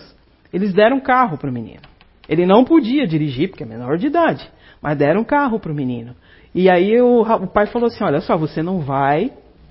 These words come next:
é, sair que nem um maluco por aí." E ele falou, "Não, pode deixar que eu tomo, eu tomo conta, eu, eu sei dirigir." O que que aconteceu? Um mês depois ele atropelou duas crianças na calçada.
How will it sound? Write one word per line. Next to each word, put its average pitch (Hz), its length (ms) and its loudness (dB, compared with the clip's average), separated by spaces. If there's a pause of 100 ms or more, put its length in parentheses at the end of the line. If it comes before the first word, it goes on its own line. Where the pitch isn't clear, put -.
(560)
é, 156 180 -4
sair 156 300 0
que 180 120 -4
nem 170 120 -2
um 190 60 0
maluco 311 360 0
por 330 160 -4
aí." 403 300 2 (840)
E 226 100 0
ele 285 80 -2
falou, 415 200 -2
"Não, 466 120 0
pode 262 160 -2
deixar 294 220 -6
que - 60 -8
eu 285 60 -6
tomo, 277 300 0
eu 220 140 4
tomo 269 300 2
conta, 135 440 -6 (140)
eu, 156 200 -2
eu 160 160 -4
sei 208 240 0
dirigir." 254 480 0 (420)
O - 60 -20
que 302 80 -6
que 277 80 0
aconteceu? 190 640 -2 (100)
Um 285 120 -2
mês 254 280 0
depois 214 420 2
ele 262 120 0
atropelou 240 520 -2
duas 220 260 -6
crianças - 680 -10
na 156 120 -10
calçada. 151 580 -6